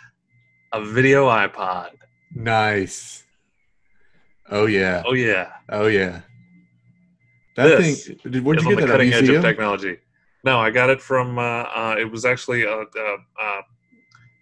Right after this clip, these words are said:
Speaker 1: it, it was just junk laying around my house. I didn't really get it for Christmas, but I had to,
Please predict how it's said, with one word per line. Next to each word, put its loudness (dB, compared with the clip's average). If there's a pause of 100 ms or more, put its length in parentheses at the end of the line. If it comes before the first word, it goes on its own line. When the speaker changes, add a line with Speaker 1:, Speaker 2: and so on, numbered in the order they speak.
(120)
Speaker 1:
it, -6
it -8
was -6
just -12
junk -4
laying 0
around -2
my -6
house. -10
I -4
didn't -4
really -2
get -2
it -10
for -6
Christmas, -8
but -4
I 0
had -2
to, 0